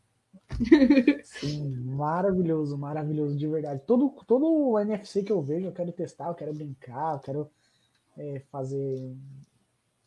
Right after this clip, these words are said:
Speaker 2: tudo que tem, tudo que tem direito. É, agora até tá fácil, agora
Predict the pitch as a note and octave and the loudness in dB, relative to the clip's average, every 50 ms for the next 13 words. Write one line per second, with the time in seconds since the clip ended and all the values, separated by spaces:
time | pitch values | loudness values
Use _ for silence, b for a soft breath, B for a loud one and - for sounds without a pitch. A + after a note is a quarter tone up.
0 | _ _ C3 D3 _ _ _ _ _ _ G#3 A3+ G#3+ - - - _ B3 A#3+ A3 | _ _ -20 -20 _ _ _ _ _ _ 0 0 0 -2 -6 -6 _ 2 2 2
1 | A3 G3 E3+ - G#3+ A3 G#3+ - - C4 A#3+ A#3 D#4+ D#4+ A#3 F#3 E3+ - - - | 2 0 0 2 2 2 2 2 2 2 4 4 4 2 2 2 0 -2 -8 -20
2 | _ _ _ _ _ _ _ _ _ _ _ _ _ _ _ - D#3+ E3 E3+ E3 | _ _ _ _ _ _ _ _ _ _ _ _ _ _ _ -8 -4 -2 0 0
3 | E3 E3 - E3+ A3 A3+ B3 C4+ D#4 D#4 D#4 F4+ F4 G#4+ G#4+ - - G#3+ G#3 - | -2 -2 -2 -4 2 4 4 4 4 4 -2 0 0 0 0 4 4 6 6 4
4 | - - F#3+ D#3+ D#3+ E3 F3 F3+ E3 - | 2 -2 -2 0 2 2 2 0 -2 -4